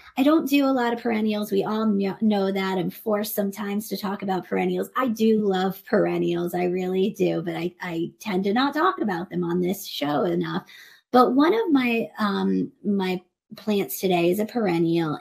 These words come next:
And, um, forgive me because I believe two episodes ago, Carol was talking about this plant, but it's my mom's favorite plant, so I have to talk about it, and that's Siberian iris, and that's,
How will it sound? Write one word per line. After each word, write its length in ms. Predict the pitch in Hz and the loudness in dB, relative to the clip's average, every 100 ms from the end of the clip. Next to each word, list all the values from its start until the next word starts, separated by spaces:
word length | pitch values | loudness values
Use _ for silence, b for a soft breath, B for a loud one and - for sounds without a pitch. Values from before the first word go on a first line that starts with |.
| - | -2
And, 360 | 175 170 170 | 0 2 0
um, 280 | 170 165 165 - B B B - | -2 -2 -4 -6 B B B 0
forgive 460 | 247 220 240 233 | 2 6 6 6
me 340 | 233 226 214 240 | 6 6 4 4
because 380 | 240 226 202 202 | 0 0 0 0
I 100 | 185 | -2
believe 580 | 185 185 196 202 214 - | -2 0 0 0 -2 -6
two 260 | - 226 | 0 2
episodes 540 | 208 202 214 202 196 196 | 2 2 -2 2 2 2
ago, 480 | - 190 185 185 190 | 0 0 0 0 -2
Carol 480 | - 196 185 185 | -2 0 0 0
was 160 | 185 190 | -2 -4
talking 420 | - 185 196 180 | -4 -4 -2 -2
about 240 | 175 165 165 | -2 -4 -8
this 180 | 180 | -12
plant, 440 | - 185 175 165 - | -8 -6 -4 -4 -4
but 200 | 190 180 B B B B 226 | -6 -6 B B B B 6
it's 300 | 240 240 262 | 6 4 2
my 180 | 277 | 4
mom's 640 | 277 208 196 196 220 220 - | 4 4 2 0 0 0 -2
favorite 420 | 185 190 220 - | -4 -2 -2 -4
plant, 480 | - 185 165 170 - | -4 -4 -2 -6 -10
so 220 | - 185 | -6 -4
I 80 | 180 | -4
have 320 | 175 170 185 | -6 -10 -8
to 120 | 247 | -10
talk 300 | - 180 175 | -8 -10 -8
about 300 | 175 165 170 | -6 -4 -2
it, 140 | 175 - | -4 -2
and 160 | 190 | -2
that's 300 | 185 180 - | -2 -4 -6
Siberian 800 | - 208 196 180 180 185 185 165 | -2 2 4 6 4 4 4 2
iris, 760 | 156 175 151 147 - - - - | 0 -4 -6 -6 -10 -12 -10 -6
and 140 | 180 | -4
that's, 260 | 160 165 | -4 -6